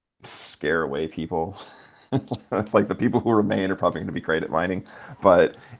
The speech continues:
it is, it is a, it is a cutthroat industry. It's really interesting to understand, like, where all the pieces are. So if you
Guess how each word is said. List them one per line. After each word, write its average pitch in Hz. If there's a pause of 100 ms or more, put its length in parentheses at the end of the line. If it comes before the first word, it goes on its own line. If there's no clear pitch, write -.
it 110
is, 101
it 107
is 87
a, 80
it -
is 80
a -
cutthroat -
industry. 95
It's -
really 90
interesting 87
to -
understand, 85
like, -
where 87
all 90
the -
pieces 110
are. 139 (300)
So -
if -
you 87